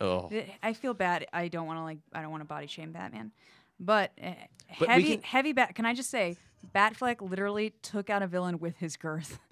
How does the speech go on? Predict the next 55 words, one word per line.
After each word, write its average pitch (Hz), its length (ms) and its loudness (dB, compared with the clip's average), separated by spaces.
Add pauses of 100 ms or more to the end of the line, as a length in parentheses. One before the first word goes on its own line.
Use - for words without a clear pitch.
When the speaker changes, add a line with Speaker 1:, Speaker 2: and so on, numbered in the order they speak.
(120)
Speaker 1:
Yeah. 123 220 0
Speaker 2:
He 220 220 2
Speaker 1:
We 220 60 4
Speaker 2:
literally, 240 480 6 (200)
he, 214 120 -8
the 214 140 -2 (160)
first, 262 240 6
one 262 120 4
of 247 40 4
the 233 80 0
first 247 140 4
people 233 160 2
I 220 60 6
saw 208 260 4
him 196 100 2
take 208 280 -2
out 202 160 8
in 196 60 2
this 185 180 0
film, 190 300 2
he 185 300 -6
jumped 196 480 2
while 196 200 6
everybody 208 340 2
else 196 220 2
is 190 180 -8
like, 185 140 -2 (180)
"Pew, 427 400 0
speed," 330 500 -2
and 220 120 0
like, 208 180 -4
"Pew," 359 500 -2
all 202 120 2
these 202 220 -2
things. 226 360 -2 (180)
He 247 200 -6
literally 233 500 0
jumped 196 720 0 (220)
<laughs> - 200 -20
and 214 320 0
left - 300 0 (160)
<laughs> - 140 2
off 226 140 4
the 226 60 -2
top 262 260 6
story 233 360 0
and 202 220 -2
landed 220 320 4
on 196 120 6
a 190 60 0
guy 170 400 4 (220)
and, 190 220 0 (300)
and 185 280 6
crushed 247 440 4
him 233 300 4